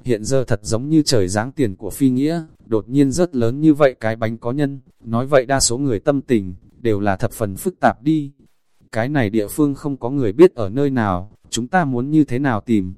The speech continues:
Mộ Tinh nói, cái này truyền tin người ta nói, không cần chúng ta nhọc lòng, tới rồi thích hợp thời điểm, sẽ có người hướng chúng ta truyền lại tin tức, cho nên, chúng ta chỉ lo xuất phát là được. Diên Nhi,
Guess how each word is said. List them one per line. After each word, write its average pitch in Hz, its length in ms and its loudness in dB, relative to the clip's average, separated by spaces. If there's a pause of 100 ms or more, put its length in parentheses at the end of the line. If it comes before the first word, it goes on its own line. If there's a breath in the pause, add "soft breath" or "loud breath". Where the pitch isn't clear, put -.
(500)
Mộ 123 220 -8
Tinh 139 260 -2
nói, 117 300 -2 (260)
cái 113 180 -2
này 131 220 0
truyền 98 240 -4
tin 143 260 2
người 107 160 0
ta 131 180 2
nói, 120 340 -2 (220)
không 143 340 -4 (840)
cần 101 180 -4
chúng 120 200 -6
ta 143 160 0
nhọc 127 220 -4
lòng, 101 340 -4 (280)
tới 123 180 -2
rồi 135 200 -2
thích 175 200 -4
hợp 135 220 -2
thời 104 140 -2
điểm, 104 200 2 (320)
sẽ 143 200 -6
có 117 140 -8
người 127 240 -2
hướng 110 220 -4
chúng 117 200 -6
ta 139 180 0
truyền 110 220 -2
lại 110 180 -6
tin 143 220 0
tức, 170 240 2 (280)
cho 139 140 -4
nên, 139 260 0 (220)
chúng 117 180 -6
ta 139 180 0
chỉ 101 220 -2
lo 135 160 0
xuất 196 240 -2
phát 165 260 0
là 117 140 -2
được. 104 260 -2 (220)
Diên 143 280 2
Nhi, 139 300 0